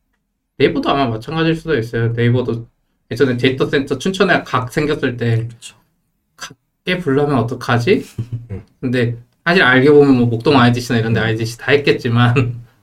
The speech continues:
Speaker 3: 그렇죠. 네이버도 그런 거를 크고 작게 겪으면서 지금까지 온 거겠죠. 조금
Speaker 1: 그렇죠.
Speaker 3: 더 안전하게.
Speaker 1: 이거는 크게 겪은 기억은 없는데 제가 알기로는 네이버에 있는 그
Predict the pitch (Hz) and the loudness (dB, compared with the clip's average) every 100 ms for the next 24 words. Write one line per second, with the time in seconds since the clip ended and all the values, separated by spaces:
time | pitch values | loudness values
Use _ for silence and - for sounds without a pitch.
0 | _ _ _ _ _ _ _ _ _ _ | _ _ _ _ _ _ _ _ _ _
1 | _ - 165 120 120 120 120 _ _ _ | _ -16 -12 -12 -12 -16 -16 _ _ _
2 | _ _ _ _ _ 117 175 196 208 185 | _ _ _ _ _ 4 6 6 6 6
3 | 175 - 147 175 180 170 165 165 - 202 | 6 4 4 6 8 8 6 4 0 2
4 | 247 151 175 - 120 170 160 147 120 120 | 2 2 -2 2 4 6 6 6 6 6
5 | 113 - _ _ _ _ _ _ _ _ | 4 0 _ _ _ _ _ _ _ _
6 | _ _ _ _ _ - 117 120 131 117 | _ _ _ _ _ -6 -2 2 2 4
7 | 101 95 - 104 107 107 90 95 101 - | 2 0 -4 0 4 4 2 -2 -8 -10
8 | - 107 98 98 85 90 95 90 85 85 | -6 -2 0 0 0 0 0 0 -2 -4
9 | 78 - - - 180 165 - - - 185 | -10 -16 -20 -12 -6 -6 -8 -16 -8 -8
10 | 185 - - 170 165 160 160 139 139 147 | -8 -14 -8 -4 -2 -4 -4 -4 -2 -2
11 | 120 120 117 117 165 156 123 131 143 123 | 0 0 -2 0 2 2 2 0 -2 0
12 | 120 147 165 165 156 135 123 131 127 117 | 2 2 0 0 2 2 0 0 -2 -4
13 | 113 110 107 | -4 -4 -4